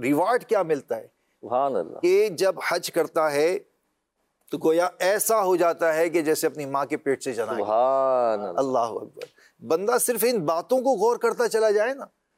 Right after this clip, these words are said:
Speaker 1: ان چیزوں پر غور کرتا چلا جائے۔ پھر آج کل ماشاءاللہ حج کی تیاریاں ہیں،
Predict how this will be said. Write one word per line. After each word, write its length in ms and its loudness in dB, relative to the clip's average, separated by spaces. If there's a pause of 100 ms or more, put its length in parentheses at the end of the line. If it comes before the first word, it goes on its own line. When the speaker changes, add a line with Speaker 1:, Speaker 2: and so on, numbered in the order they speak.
(220)
Speaker 1:
ان 180 -4
چیزوں 360 0
پر 140 0
غور 160 2
کرتا 300 0
چلا 260 0
جائے۔ 200 0
پھر 220 0
آج 260 -2
کل 120 0
ماشاءاللہ 380 2
حج 140 -4
کی 60 -6
تیاریاں 480 2
ہیں، 80 -6